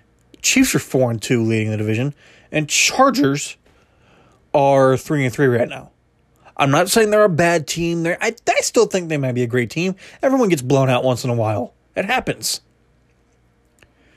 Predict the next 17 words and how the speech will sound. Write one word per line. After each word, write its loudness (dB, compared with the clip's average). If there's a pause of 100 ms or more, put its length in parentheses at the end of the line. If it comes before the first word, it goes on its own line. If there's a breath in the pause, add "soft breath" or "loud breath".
(240 soft breath)
On 2
years 0
Patriots 0 (140)
have -2
won 0
the -2
playoffs 0
with -4
Bill 4
Belichick, 0
Tom -2
Brady, 0
and 0
all -2
those -2
great -2
defenses, -6